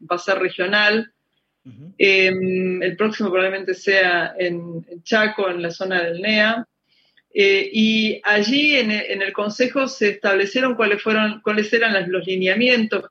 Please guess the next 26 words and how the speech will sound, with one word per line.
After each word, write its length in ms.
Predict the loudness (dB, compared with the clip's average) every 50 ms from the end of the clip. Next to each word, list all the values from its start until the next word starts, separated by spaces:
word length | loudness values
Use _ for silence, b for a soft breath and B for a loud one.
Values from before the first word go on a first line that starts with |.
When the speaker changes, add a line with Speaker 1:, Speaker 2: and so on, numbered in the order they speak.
| _
Speaker 1:
que 80 | -2 0
el 160 | 0 0 0
ministerio, 560 | -2 -4 -4 -6 -6 -2 0 0 0 0 -2 -4
los 120 | -6 -6
ministerios 440 | -6 -6 -4 -2 0 0 0 0 0
de, 400 | 0 0 0 0 -2 -4 -6 -8 _ -4
de 220 | -2 0 0 -2
Nación, 720 | -2 -6 -8 -6 -2 2 2 2 2 2 0 -2 -4 -6 _ _ _ _ _ _ _
eh, 560 | -2 0 2 2 2 2 2 2 2 0 -2 -4
es-, 160 | -6 -10 -12 _ _ _ _
tenían 800 | -2 -2 0 0 0 2 4 4 4 2 2 0 -2 -4 -6 -10 -8
y 200 | -6 -4 -4 -4
proveían 600 | -2 -2 -2 0 2 2 2 2 2 0 0 0
también 320 | -2 -2 0 0 0 0 0
a 40 |
las 160 | -2 -2 -2 -2
provincias, 560 | -2 -2 0 0 0 0 0 0 -2 -2 0
pero 160 | 0 0 0
siempre 520 | 2 2 0 2 2 4 4 4 2 0 -6 -12 _ _ _ _ _ _ _ _
con 160 | -2 0 0 2
una 220 | 2 2 2 2
perspectiva 580 | 2 0 2 2 0 0 0 0 0 2 0 0
federal, 640 | 0 0 0 2 2 2 2 2 2 2 0 0
¿no? 160 | -2 -4 -4
Que 120 | -2 -4 -4
es, 380 | -4 -6 -14 -20 -20 -20 _